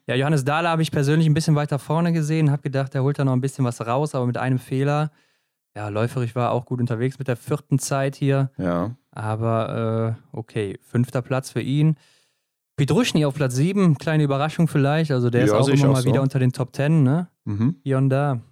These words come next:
Speaker 1: Und Canton Fillon-Maillet, ja, ich glaub, den können wir, äh, wirklich so langsam ab-, abschreiben, was das,
Speaker 2: <laughs>
Speaker 1: äh, gelbe Trikot angeht oder vielleicht sogar die Top fünf.
Speaker 2: Ja, hier ein Fehler auf Platz acht. Den Mann kann man einfach nicht richtig einschätzen, ne? Das, da zieh ich so ein paar, äh, Vergleiche zu Julia Simon,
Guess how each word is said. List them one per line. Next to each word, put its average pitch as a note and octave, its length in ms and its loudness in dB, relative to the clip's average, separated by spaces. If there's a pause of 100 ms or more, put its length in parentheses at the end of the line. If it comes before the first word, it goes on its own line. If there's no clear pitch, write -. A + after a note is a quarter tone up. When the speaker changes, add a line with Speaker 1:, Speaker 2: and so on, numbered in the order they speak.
(140)
Speaker 1:
Und C3 560 2
Canton C3 340 0
Fillon-Maillet, B2+ 720 2
ja, A#2+ 220 0
ich - 100 -10
glaub, A#2 220 -2
den A2 100 -2
können A#2 200 -2
wir, A#2 120 2
äh, A#2 220 -2
wirklich A#2+ 280 -2
so A#2 80 -4
langsam A#2 280 0
ab-, A#2+ 260 -6
abschreiben, A#2+ 540 -2
was A#2 140 -2
das, - 300 -2
Speaker 2:
<laughs> - 0 -
Speaker 1:
äh, G#2+ 300 0 (100)
gelbe A#2 220 -2
Trikot B2 380 0
angeht A#2 400 0
oder A2 160 -4
vielleicht A2+ 300 -4
sogar A2+ 200 -4
die A2 80 -4
Top - 160 -8
fünf. B2 420 0 (220)
Speaker 2:
Ja, F#2 160 0
hier F#2+ 260 -2
ein G2+ 140 -4
Fehler A2+ 320 -2
auf G#2 140 -4
Platz - 260 -6
acht. - 300 -10 (260)
Den A#2+ 140 2
Mann C#3 180 2
kann E3 160 -2
man D#3+ 120 2
einfach C#3 340 -4
nicht D3+ 180 0
richtig D3 280 -2
einschätzen, A#2 580 -2
ne? G#2+ 80 0
Das, - 420 -6
da G#2 160 -4 (320)
zieh - 200 -2
ich D3+ 80 -2
so B2+ 100 2
ein A#2+ 100 2
paar, B2+ 320 -4 (680)
äh, G#2+ 240 -4
Vergleiche B2 720 -2
zu A#2 320 -2
Julia A#2 320 0
Simon, A2 640 0